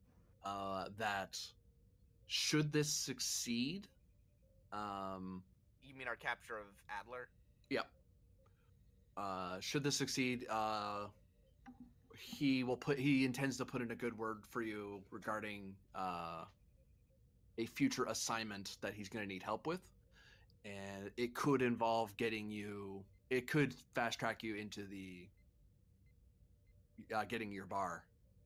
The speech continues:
Speaker 2: Oh, wow.
Speaker 1: But he's, he's telling you, and in the personal, it's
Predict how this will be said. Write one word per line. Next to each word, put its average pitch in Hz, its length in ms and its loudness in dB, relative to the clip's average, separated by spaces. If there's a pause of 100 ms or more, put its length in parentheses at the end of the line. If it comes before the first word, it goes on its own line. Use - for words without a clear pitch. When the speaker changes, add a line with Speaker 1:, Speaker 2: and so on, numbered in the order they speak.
(340)
Speaker 2:
Oh, 143 140 -6 (160)
wow. 110 460 -2 (2250)
Speaker 1:
But 123 140 6
he's, 120 380 4
he's 160 260 4
telling 160 260 6
you, 156 300 6
and 143 120 4
in 143 120 4
the 135 80 2
personal, 151 380 4
it's 120 260 0